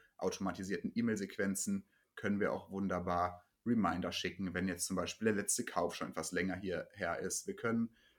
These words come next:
Gutscheine rausschicken. Wir können, wenn jemand im Warenkorb was vergessen hat, ihn mit einer automatisierten E-Mail-Sequenz daran erinnern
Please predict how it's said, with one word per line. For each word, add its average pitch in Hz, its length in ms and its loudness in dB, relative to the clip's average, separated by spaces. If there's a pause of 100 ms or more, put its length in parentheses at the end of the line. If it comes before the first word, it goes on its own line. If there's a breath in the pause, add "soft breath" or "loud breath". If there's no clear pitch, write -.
(140 soft breath)
Gutscheine 90 680 -2 (120)
rausschicken. 87 680 -4
Wir 85 100 -4
können, 110 400 0 (300 loud breath)
wenn 107 180 0
jemand 104 260 0
im 101 160 0
Warenkorb 92 600 2
was 82 160 -4
vergessen 90 500 -2
hat, 85 160 -4
ihn 92 160 -2
mit 90 240 -4
einer 90 220 -2
automatisierten 95 920 -4
E-Mail-Sequenz 87 640 -4
daran 90 220 -6
erinnern 87 520 -4